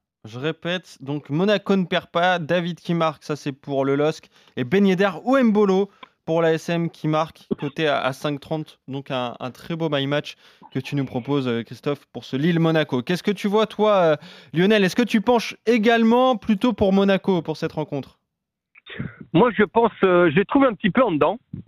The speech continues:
Speaker 2: euh, les Monégasques actuellement. Ils ont besoin, euh, euh, de, de, de, de se rassurer. Euh, moi, je trouve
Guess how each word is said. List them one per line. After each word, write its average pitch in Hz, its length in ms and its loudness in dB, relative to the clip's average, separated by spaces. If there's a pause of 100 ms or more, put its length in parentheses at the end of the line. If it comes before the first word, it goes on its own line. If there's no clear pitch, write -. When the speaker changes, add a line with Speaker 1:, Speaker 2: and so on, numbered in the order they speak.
(100)
Speaker 2:
euh, 165 400 6
les 160 140 4
Monégasques 175 580 2
actuellement. 175 600 4
Ils 175 220 2
ont 185 100 2
besoin, 190 480 4
euh, 139 580 8 (540)
euh, 135 560 4
de, 143 180 2
de, 147 240 2
de, 131 760 -6 (880)
de 185 100 -2
se - 120 -18
rassurer. 202 520 -6 (220)
Euh, 135 800 -4
moi, 143 420 -10
je 156 140 -10
trouve 233 300 -12